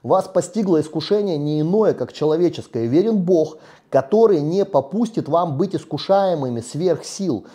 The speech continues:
но при искушении даст и облегчение, так что,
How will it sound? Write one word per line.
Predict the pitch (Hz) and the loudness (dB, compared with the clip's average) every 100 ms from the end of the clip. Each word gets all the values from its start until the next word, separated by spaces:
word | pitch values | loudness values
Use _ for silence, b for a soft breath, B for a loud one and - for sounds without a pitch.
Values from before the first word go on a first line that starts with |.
| B | B
но | 135 165 | 0 0
при | 170 170 | 2 0
искушении | 160 170 - 240 226 139 | 0 -6 -2 -2 0 -2
даст | 113 175 196 180 | 2 2 2 0
и | |
облегчение, | 139 160 160 - 208 175 107 | 0 0 -6 -4 -2 0 -4
так | - 175 180 | -2 -2 -2
что, | - 156 113 | 0 0 0